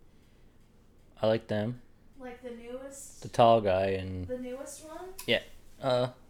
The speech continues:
Speaker 2: Oh, not
Speaker 1: no,
Speaker 2: the
Speaker 1: no, no, no.
Speaker 2: newest one, just
Speaker 1: No,
Speaker 2: overall?
Speaker 1: the one that had the, the
Speaker 2: Oh,
Speaker 1: baby
Speaker 2: oh,
Speaker 1: recently.
Speaker 2: Lauren and Alexi,
Speaker 1: Lauren and
Speaker 2: yeah.
Speaker 1: Alexi, yeah.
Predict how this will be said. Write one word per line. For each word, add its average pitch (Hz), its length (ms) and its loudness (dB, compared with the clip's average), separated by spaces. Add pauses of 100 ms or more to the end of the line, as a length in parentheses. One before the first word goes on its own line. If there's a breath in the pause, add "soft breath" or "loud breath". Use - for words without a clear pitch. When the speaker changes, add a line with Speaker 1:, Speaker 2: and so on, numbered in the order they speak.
(1300 soft breath)
Speaker 2:
Oh, 277 200 -4
not - 180 -10
Speaker 1:
no, 156 100 2
Speaker 2:
the 165 60 2
Speaker 1:
no, 180 140 8
no, 175 100 6
no. 151 140 4
Speaker 2:
newest - 200 -6
one, 208 480 -12
just 214 300 -16
Speaker 1:
No, 208 60 -8
Speaker 2:
overall? 131 580 4
Speaker 1:
the 127 80 2
one 135 120 4
that 139 80 8
had 143 180 6
the, 139 80 6
the - 140 -4
Speaker 2:
Oh, - 20 0
Speaker 1:
baby 135 300 8
Speaker 2:
oh, - 20 2
Speaker 1:
recently. 104 520 0
Speaker 2:
Lauren 247 440 -12
and 247 100 -14
Alexi, 220 800 -16
Speaker 1:
Lauren 110 260 4
and 104 80 4
Speaker 2:
yeah. 98 120 6
Speaker 1:
Alexi, 87 240 -4
yeah. 82 140 0